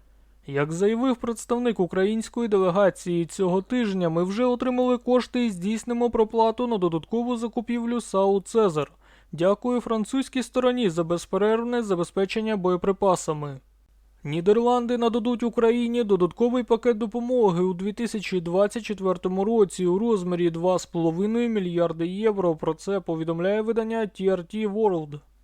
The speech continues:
Додатковий пакет військової підтримки демонструє міцну та непохитну підтримку України урядом Нідерландів та буде продовжуватись так довго, як це буде потрібно.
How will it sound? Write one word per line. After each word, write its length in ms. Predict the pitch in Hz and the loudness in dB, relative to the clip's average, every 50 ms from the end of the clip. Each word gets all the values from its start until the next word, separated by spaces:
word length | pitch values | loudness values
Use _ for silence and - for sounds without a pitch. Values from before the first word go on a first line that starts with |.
| _ _ _ _ _ - _ - - - _ _ _ _ _ _ _ _ _ _ _ _ _ _ _ - | _ _ _ _ _ -20 _ -20 -20 -20 _ _ _ _ _ _ _ _ _ _ _ _ _ _ _ -4
Додатковий 560 | 139 143 143 156 151 - - 240 247 254 240 | -4 -2 -2 -2 -4 -2 -2 -2 0 0 0
пакет 400 | - 240 226 - 240 226 220 - | -2 -2 0 2 0 0 0 -2
військової 580 | 170 170 165 - - - 247 240 254 254 254 | -4 -4 -4 -4 -4 -4 -2 0 0 -2 -2
підтримки 540 | 220 - 240 214 254 247 247 226 196 - 180 | -2 -4 -6 -4 -2 0 0 0 0 0 0
демонструє 680 | 165 170 175 185 185 180 - - - 240 247 247 233 233 | 0 0 0 0 -2 -2 -4 -6 -4 0 2 2 2 2
міцну 460 | 226 233 233 226 - - 240 247 220 | 0 -2 -4 -6 -6 -4 -2 0 0
та 100 | - 196 | 2 0
непохитну 600 | 185 180 170 - 185 - - 247 247 - 254 247 | 0 0 0 0 0 0 0 -2 -2 0 0 -2
підтримку 500 | 220 - 226 - 233 247 240 226 - 208 | 0 -2 -2 0 0 0 0 2 4 4
України 540 | 185 175 - 175 180 175 180 196 214 226 240 | 4 4 4 2 2 2 2 2 0 -2 0
урядом 400 | 240 226 220 214 202 214 208 202 | 0 2 2 2 4 2 2 0
Нідерландів 760 | 202 196 185 190 185 175 185 202 214 208 185 165 165 156 151 | 0 -2 0 0 0 2 2 4 2 2 2 0 0 -2 0
та 120 | - 175 | 0 -2
буде 280 | 160 165 196 214 233 233 | -2 0 -2 -2 -2 -4
продовжуватись 880 | - 233 233 214 233 240 240 220 208 233 233 233 233 226 240 226 - - | -2 -4 -2 2 2 2 2 2 2 0 -2 -2 -2 -4 -4 -6 -4 0
так 260 | - 190 180 165 160 | 2 2 2 2 0
довго, 420 | 156 190 214 208 196 175 156 165 | 2 4 4 4 2 0 -2 0
як 180 | 165 170 160 - | 0 -2 -2 -4
це 160 | - - 160 | -4 -4 -4
буде 300 | 156 175 208 214 240 233 | -2 -2 -2 -2 -2 -2
потрібно. 720 | - - 220 - 214 233 226 202 170 160 151 139 135 120 | 0 -2 -2 -2 -2 -4 -4 -4 -4 -4 -6 -6 -6 -10